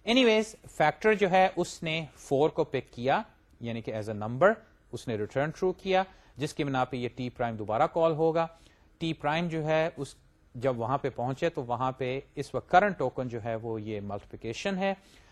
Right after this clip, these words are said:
ملٹیپلیکیشن سے آگے چلے تو فیکٹر میں آئے، فیکٹر جو ہے اب وہ سکس کو پک کر لے گا، اور یہاں پہ دیکھیے میں نے اس کو پرنٹ کر دیا کہ بھئی ٹوکن یہ جو ہے، اور چونکہ اب ریٹرن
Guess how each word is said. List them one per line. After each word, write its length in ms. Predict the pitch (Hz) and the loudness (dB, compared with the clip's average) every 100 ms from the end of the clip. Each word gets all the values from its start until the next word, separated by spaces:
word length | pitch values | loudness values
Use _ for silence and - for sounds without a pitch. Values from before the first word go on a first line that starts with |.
| _ _ | _ _
ملٹیپلیکیشن 720 | 143 151 147 - 160 - 190 | 0 0 -2 -2 -2 0 -4
سے 120 | 170 - | -4 -2
آگے 260 | 131 143 165 | 0 2 2
چلے 280 | - 139 | 0 -2
تو 120 | 135 120 | -2 -6
فیکٹر 400 | - 113 - 175 | -6 -6 -2 -4
میں 160 | 180 151 | -2 0
آئے، 220 | 156 156 - _ _ - | 0 0 -6 _ _ -2
فیکٹر 320 | 156 - 175 | -2 0 -2
جو 160 | 151 | -2
ہے 120 | 135 147 | 0 0
اب 240 | 123 127 117 | 2 0 0
وہ 60 | |
سکس 380 | 107 - 147 - | -6 -4 -4 -2
کو 100 | 175 | -4
پک 240 | 165 175 - | -2 -6 -2
کر 120 | 165 | -2
لے 180 | 160 165 | -2 -2
گا، 180 | 165 170 | -2 -2
اور 120 | 135 | -4
یہاں 200 | 113 110 | -4 -6
پہ 140 | 113 120 | -6 -6
دیکھیے 300 | 110 - 127 | -8 -6 -6
میں 140 | 117 | -6
نے 60 | 107 | -10
اس 100 | - | -10
کو 100 | 107 | -8
پرنٹ 300 | 139 165 - | -6 -6 -4
کر 120 | 156 | -6
دیا 280 | 151 156 151 - - _ _ | -2 -4 -4 -8 -20 _ _
کہ 60 | 123 | -6
بھئی 140 | 127 | -6
ٹوکن 360 | - 127 - 135 | -2 -2 -2 -2
یہ 140 | 135 | -2
جو 160 | 139 143 | -2 -2
ہے، 100 | 156 | -2
اور 120 | 147 139 - | 0 -4 -2
چونکہ 360 | 180 214 277 202 | -2 0 0 2
اب 200 | 208 196 | 2 2
ریٹرن 280 | 180 202 | 0 -2